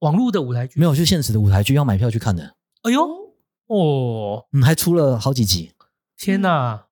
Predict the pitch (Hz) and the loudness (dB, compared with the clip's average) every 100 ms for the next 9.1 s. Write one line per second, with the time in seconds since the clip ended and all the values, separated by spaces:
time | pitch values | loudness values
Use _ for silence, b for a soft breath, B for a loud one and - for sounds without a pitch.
0 | - 139 117 120 104 95 92 b b 240 | -2 0 2 2 2 0 -4 b b 0
1 | 240 - - 220 208 220 170 151 - 165 | 0 -4 -2 2 2 0 -2 -2 0 2
2 | 185 151 117 123 123 180 156 165 165 110 | 0 -2 -4 -2 0 0 0 0 0 0
3 | - 165 - 156 131 110 - 135 - 120 | 0 2 2 2 0 -2 -2 2 2 2
4 | 117 160 _ _ _ _ 165 160 147 - | -2 -6 _ _ _ _ 2 2 -2 -6
5 | 151 175 220 190 139 131 120 95 85 - | -2 0 0 2 2 0 -2 -4 -8 -14
6 | - 127 131 143 139 - 113 101 - 123 | -6 -2 0 0 -2 -4 -4 -4 0 2
7 | 92 127 127 117 110 107 110 104 110 104 | 2 -2 -6 -4 -4 0 -2 -2 -6 -2
8 | 123 90 80 - _ B B 190 202 143 | 0 0 -2 -18 _ B B 0 2 2